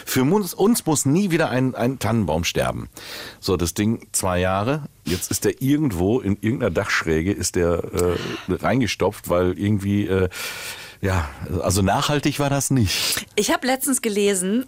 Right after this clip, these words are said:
Speaker 2: ähm, The-, Thema Tannenbäume, ne? Weil ja viele sagen, „Ja, Plastik, da müssen dafür nicht die, die, die echten Tannen sterben.“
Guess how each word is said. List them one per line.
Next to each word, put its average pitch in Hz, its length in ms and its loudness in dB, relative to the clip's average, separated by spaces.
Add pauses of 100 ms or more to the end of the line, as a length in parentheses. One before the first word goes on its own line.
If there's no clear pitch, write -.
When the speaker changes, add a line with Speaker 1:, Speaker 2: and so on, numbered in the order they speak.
Speaker 2:
ähm, 202 480 2 (440)
The-, 202 340 2
Thema 180 280 0
Tannenbäume, 127 500 2
ne? 180 120 2
Weil 196 120 4
ja 185 80 2
viele 202 220 0
sagen, 185 200 0
„Ja, 196 140 2
Plastik, 190 420 -2
da 165 120 -4
müssen 170 200 -4
dafür 165 220 -2
nicht 151 160 -6
die, 131 320 0
die, 135 160 -4
die 131 100 -4
echten 208 280 -4
Tannen 175 240 -2
sterben.“ 165 400 -2